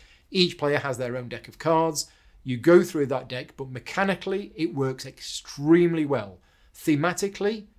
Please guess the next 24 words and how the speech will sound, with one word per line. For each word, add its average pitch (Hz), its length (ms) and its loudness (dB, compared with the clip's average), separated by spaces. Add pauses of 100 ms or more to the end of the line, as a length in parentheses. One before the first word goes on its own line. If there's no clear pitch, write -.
(380)
every 160 320 2
card 131 480 -2
works 127 520 -2 (380)
thematically 135 680 -4 (140)
really, 151 580 2
really 131 520 -6
well. 110 360 -6 (280)
It's - 100 -12
just 202 180 2
a 123 100 -4 (160)
fantastic 147 560 -4
game. 113 240 -10 (220)
Four-player 180 500 2
card 127 260 -4
game 120 280 -8 (100)
worked 127 260 -4
brilliantly. 107 480 -8 (280)
The - 80 -12
three-player 202 420 4
card 202 280 -2
game, 202 340 -2 (420)
not 147 240 0
so 117 100 -10
much. - 320 -20